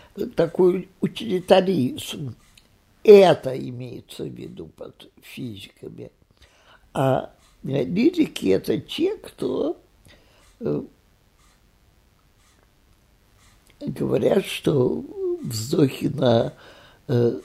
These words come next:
скамейке и прогулки по Луне, э, при Луне — это не расценивается в категориях пользы. Это,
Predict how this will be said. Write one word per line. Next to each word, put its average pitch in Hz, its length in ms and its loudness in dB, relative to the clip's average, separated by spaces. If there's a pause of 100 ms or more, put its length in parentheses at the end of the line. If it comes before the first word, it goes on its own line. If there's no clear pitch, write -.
скамейке 147 840 0
и 127 40 4
прогулки 135 720 0
по - 180 -8
Луне, 160 540 2
э, 320 380 0 (380)
при 143 220 4
Луне — 156 440 2
это 185 600 0 (3500)
не 165 240 2
расценивается 165 1000 4
в 151 100 -16
категориях 165 800 -2
пользы. 139 880 -6
Это, - 480 -4